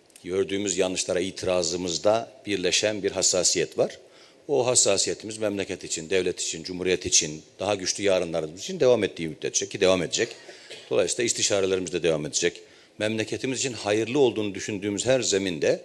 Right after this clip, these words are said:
beraber akıl, ortak akıl, beraber istişare falan üreteceğiz. Bunu herkes için yapacağız. Herkesle yapacağız.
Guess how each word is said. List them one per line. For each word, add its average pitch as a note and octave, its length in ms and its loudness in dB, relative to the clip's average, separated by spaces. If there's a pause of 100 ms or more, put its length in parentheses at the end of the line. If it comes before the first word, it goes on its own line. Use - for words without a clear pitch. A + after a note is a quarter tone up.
(180)
beraber F#2+ 420 0
akıl, F2 340 -4
ortak F#2 420 -2
akıl, E2 340 -4
beraber F#2 340 -2
istişare E2 440 -4
falan D#3+ 200 -6
üreteceğiz. D#3 460 0
Bunu B2+ 120 -4
herkes C3+ 380 2
için - 120 -4
yapacağız. D#2+ 420 -4 (160)
Herkesle A#2+ 480 2
yapacağız. D#2 500 0